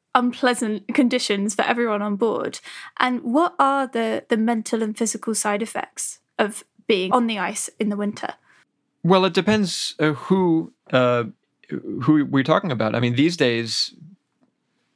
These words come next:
Speaker 2: many of the people who go on extended, uh,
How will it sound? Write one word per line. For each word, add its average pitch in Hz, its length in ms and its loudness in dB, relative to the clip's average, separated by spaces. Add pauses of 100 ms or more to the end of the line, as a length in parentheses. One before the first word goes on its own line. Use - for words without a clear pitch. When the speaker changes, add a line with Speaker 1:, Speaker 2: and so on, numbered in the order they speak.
(160)
Speaker 2:
many 127 260 2
of 117 60 -2
the 120 80 -4
people 123 260 0
who 117 480 -2
go 120 240 2
on 113 380 -2 (400)
extended, 120 880 0 (100)
uh, 110 300 0